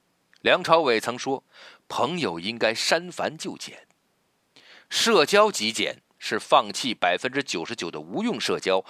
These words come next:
是减少过度关注别人的时间，才能更关注于自己身上，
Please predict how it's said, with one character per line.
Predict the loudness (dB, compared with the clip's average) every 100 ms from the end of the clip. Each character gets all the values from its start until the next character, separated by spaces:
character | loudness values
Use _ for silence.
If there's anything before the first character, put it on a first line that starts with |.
| -12 -4
是 | -4
减 | -2 2 2 2
少 | 0 0
过 | -2 -2 -2
度 | -2 -6 -4
关 | 0 0 -2
注 | -10
别 | -8 -2 -2
人 | -2
的 |
时 | -6 -8
间， | -8 -10 -10 _ _ _ _ _ _
才 | -6 -4
能 | -4 -4
更 | -6 -2
关 | -2 -2
注 | -6 -8
于 | -10
自 | -12
己 | -12 -8
身 | -6 -4 -6
上， | -8